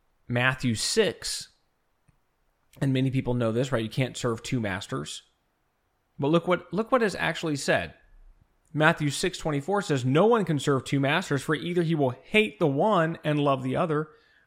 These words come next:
or be devoted to the one and despise the other." You can't serve God and money. Who you serve determines two things.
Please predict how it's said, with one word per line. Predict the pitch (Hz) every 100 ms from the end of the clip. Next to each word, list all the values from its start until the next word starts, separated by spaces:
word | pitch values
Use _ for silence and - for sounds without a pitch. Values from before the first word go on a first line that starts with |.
| _
or | 143
be | 131 127
devoted | 120 127 170 156
to | 117
the |
one | 110 107 117
and | 135
despise | 139 - 170 190
the | 127 92
other." | 82
You | 95 120
can't | - 131 -
serve | 120 104
God | 110 95
and | 98 107
money. | 151 139 - _ _ _ _ - _ _ _ _ _ _ _ _ _ _ _ _ _ _
Who | - 220
you | 220 196
serve | 180 - 208 202 120 113 117 - _ _ _ -
determines | 123 - 160 147 123
two | - 294 359
things. | - 82 - - -